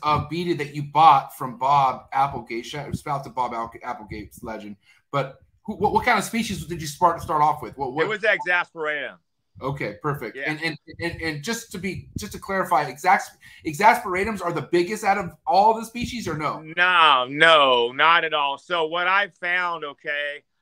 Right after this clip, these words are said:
Speaker 2: there's races. So, so they're classified in four, s-, four, it was four subspecies. It was Heloderma horridum, horridum, Heloderma horridum, exasperatum, Heloderma horridum, alvarezi, Heloderma horridum, Charles bogarti. Now, now they've,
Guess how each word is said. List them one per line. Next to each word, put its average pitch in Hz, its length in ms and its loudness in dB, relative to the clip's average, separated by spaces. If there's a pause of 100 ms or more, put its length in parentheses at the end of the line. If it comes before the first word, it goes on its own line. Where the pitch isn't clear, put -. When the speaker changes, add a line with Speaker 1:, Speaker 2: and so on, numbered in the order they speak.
(280)
Speaker 2:
there's 170 380 -2
races. 170 640 -6
So, 165 340 -6 (360)
so 175 200 -6
they're 214 140 -6
classified 202 760 -4
in 147 200 -10
four, 180 240 -8
s-, - 180 -16 (220)
four, 180 180 -6
it 165 60 -6
was 226 320 -2
four 202 220 -4
subspecies. 180 1000 -6 (440)
It 147 80 4
was 165 180 2
Heloderma 190 520 2
horridum, 175 320 2
horridum, 170 340 -4
Heloderma 160 420 -6
horridum, 156 260 -4
exasperatum, 151 800 -4
Heloderma 156 400 -6
horridum, 156 220 -6 (100)
alvarezi, 143 560 -4
Heloderma 139 380 -14
horridum, 139 240 -6
Charles 139 400 -8
bogarti. 131 440 2 (680)
Now, 175 260 8
now 185 280 2
they've, 196 240 -8